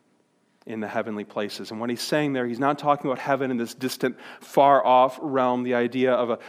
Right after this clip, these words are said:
of a place that is far removed from earth up in the clouds. What he's saying is, in the spiritual realm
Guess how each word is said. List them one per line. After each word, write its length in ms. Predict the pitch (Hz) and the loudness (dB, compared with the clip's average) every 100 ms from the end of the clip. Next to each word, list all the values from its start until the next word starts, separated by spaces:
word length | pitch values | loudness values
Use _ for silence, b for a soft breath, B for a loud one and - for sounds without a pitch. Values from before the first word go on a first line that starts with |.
| B | B
of 120 | 120 | -2
a 60 | 123 | -2
place 340 | - 131 127 | 2 2 2
that 120 | 127 | -2
is 120 | 110 | -4
far 320 | - 135 131 127 | -2 4 4 4
removed 580 | 117 117 131 139 135 | 0 0 0 0 -2
from 300 | - - 127 123 | -6 -6 -6 -2
earth 240 | 131 123 | -2 0
up 200 | - 127 | -2 -4
in 80 | 120 | -6
the 60 | 117 | -4
clouds. 380 | 135 120 113 | 2 2 2
What 120 | 127 120 | -2 -4
he's 100 | - | -4
saying 440 | - 156 139 120 | 0 0 0 0
is, 160 | 113 165 | -2 -2
in 120 | 143 | -6
the 80 | 123 | 0
spiritual 960 | - - 208 220 226 226 214 196 185 | 0 2 2 4 2 2 4 4 6
realm 420 | 147 135 120 107 | 6 6 4 0